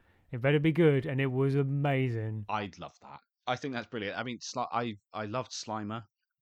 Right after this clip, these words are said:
Speaker 2: Um, Slimer has an incredible speech in it.
Speaker 1: Mm, yeah.
Speaker 2: Any Shakespeare fans will know it is a bit more, uh,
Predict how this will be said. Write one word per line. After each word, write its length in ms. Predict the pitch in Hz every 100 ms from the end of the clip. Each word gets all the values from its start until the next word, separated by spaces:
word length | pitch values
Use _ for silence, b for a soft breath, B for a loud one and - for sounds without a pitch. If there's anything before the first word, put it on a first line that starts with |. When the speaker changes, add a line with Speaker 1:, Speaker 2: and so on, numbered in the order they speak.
| _ -
Speaker 2:
Um, 640 | 101 95 95 95 95 90 87 _ _ _
Slimer 220 | - 113 101
has 180 | 107
an 80 | 98
incredible 640 | 95 - - 113 104 85 85
speech 460 | - 87 80 -
in 80 | 80
it. 100 | 69 _ -
Speaker 1:
Mm, 240 | 147 139 107 _
yeah. 220 | - 131 113 - -
Speaker 2:
Any 160 | 131
Shakespeare 340 | 120 131 104 110
fans 320 | - 107 101
will 80 | 101
know 160 | 92
it 80 | 95
is 100 | 87
a 60 | 85
bit 160 | 98
more, 320 | 90 98 92 90
uh, 600 | 90 90 92 90 90 87